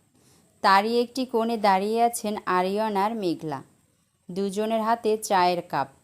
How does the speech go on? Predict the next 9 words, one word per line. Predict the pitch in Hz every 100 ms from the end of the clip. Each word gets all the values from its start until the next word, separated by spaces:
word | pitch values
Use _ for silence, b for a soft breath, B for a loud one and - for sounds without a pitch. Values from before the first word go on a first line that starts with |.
| _ _ _ -
চোখে | 208 196 240
মুখে | 247 254 - 214 269 b b b _
খুশির | - 247 220 269 220
আভা। | 165 156 151 - - b b b -
আরিয়ান | 202 220 247 254
একটু | 247 240 262
দূরেই | 226 214 214 240
দাঁড়িয়ে, | 214 190 185 214 190 220 262 _
চায়ের | - 196 185 214